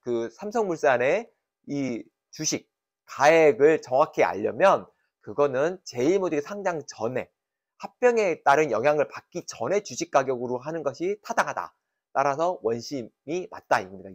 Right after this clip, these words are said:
육만 육천육백이 원으로 하는 게 맞다라는 겁니다. 이, 이 사건은 이제 자본시장법 관련해서는 시행령에 여러 가지 규정 사항이 있어요. 시행령에 이제 여러 가지를 규정하고 있죠.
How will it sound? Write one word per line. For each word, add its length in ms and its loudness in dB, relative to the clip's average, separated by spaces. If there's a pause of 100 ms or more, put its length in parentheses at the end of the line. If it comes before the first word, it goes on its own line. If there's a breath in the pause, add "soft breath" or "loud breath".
육만 320 -6
육천육백이 1120 -10
원으로 320 -2
하는 220 -10
게 80 -6
맞다라는 500 -2
겁니다. 300 -20 (1200)
이, 160 -12
이 60 -14
사건은 400 0
이제 200 0 (220 soft breath)
자본시장법 880 2 (220)
관련해서는 800 -2
시행령에 880 -6
여러 200 2
가지 200 -2
규정 280 -2
사항이 240 -4
있어요. 340 -12 (520)
시행령에 400 -4
이제 160 0
여러 140 2
가지를 300 -6
규정하고 400 -10
있죠. 360 -14